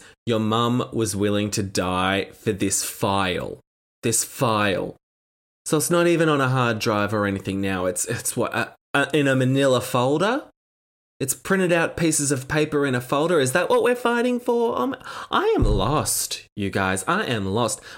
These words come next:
I might have to go into the wiki and read what the fuck's going on. I might have to watch the movie and come back to the next few chapters because none of it is tracking for me.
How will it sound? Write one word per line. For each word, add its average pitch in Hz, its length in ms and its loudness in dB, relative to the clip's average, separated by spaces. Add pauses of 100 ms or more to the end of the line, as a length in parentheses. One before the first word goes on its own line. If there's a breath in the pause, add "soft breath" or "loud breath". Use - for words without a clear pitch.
I 220 100 0
might 269 140 2
have - 100 0
to - 80 -4
go 131 160 2
into 117 160 0
the 101 100 0
wiki 107 480 -2 (240 loud breath)
and 131 300 0
read 147 240 2
what 139 140 -2
the - 80 -4
fuck's 131 280 -4
going 110 320 0
on. 127 300 -2 (260 loud breath)
I 202 40 -4
might 254 100 2
have 247 120 0
to 151 80 2
watch 151 260 0
the - 80 -2
movie 110 600 -2 (180 loud breath)
and 131 180 -2
come 127 240 0
back 117 160 -2
to 131 100 -2
the 107 80 0
next 101 240 -2
few 107 80 -2
chapters 92 460 -4
because - 320 -4 (260 loud breath)
none 185 380 2
of 135 160 0
it 175 180 2
is 156 160 0
tracking 127 480 -2
for 117 300 0
me. 104 440 -2